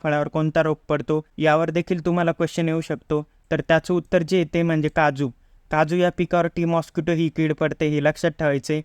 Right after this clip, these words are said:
आणि जे तुम्हाला आत्ताच सांगितलं, जे जे रोगांचे क्वेश्चन आहे, ज्या ज्या रोगांच्या कन्सेप्ट आहे, त्या सगळ्या करून ठेवायच्या आहे. त्यानंतर पुढचा क्वेश्चन आहे, भारतात दर डॅश डॅश वर्षात पशुधन गणना केली जाते?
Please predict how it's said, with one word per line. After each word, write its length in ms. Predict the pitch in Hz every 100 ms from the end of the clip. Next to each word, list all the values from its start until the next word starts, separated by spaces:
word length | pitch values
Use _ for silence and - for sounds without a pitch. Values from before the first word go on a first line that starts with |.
| _ _ _
आणि 220 | 143 160 147
जे 260 | 175 180 175 - _
तुम्हाला 280 | 170 175 165
आत्ताच 380 | 160 - 180 -
सांगितलं, 380 | 156 151 147 156
जे 220 | 143 165
जे 140 | 160
रोगांचे 420 | 165 165 170 165 165
क्वेश्चन 380 | 165 - 170
आहे, 100 | 156 151 -
ज्या 160 | 156 160
ज्या 160 | 170
रोगांच्या 440 | 170 160 170 165 165
कन्सेप्ट 400 | 165 160 170 -
आहे, 60 | 151
त्या 100 | 165
सगळ्या 280 | 156 151 160
करून 280 | 156 156 160
ठेवायच्या 440 | 156 131 131 -
आहे. 60 | 139 - -
त्यानंतर 340 | 156 165 165
पुढचा 340 | 156 175 160 175
क्वेश्चन 360 | 180 165 180
आहे, 60 | 170
भारतात 360 | 151 143 160
दर 340 | 156 151 160 170 -
डॅश 260 | 160 160 165
डॅश 220 | 175 170
वर्षात 300 | 160 160 165 -
पशुधन 460 | 165 - 160 156 151
गणना 280 | 151 151
केली 300 | 151 151 143
जाते? 280 | 139 131 -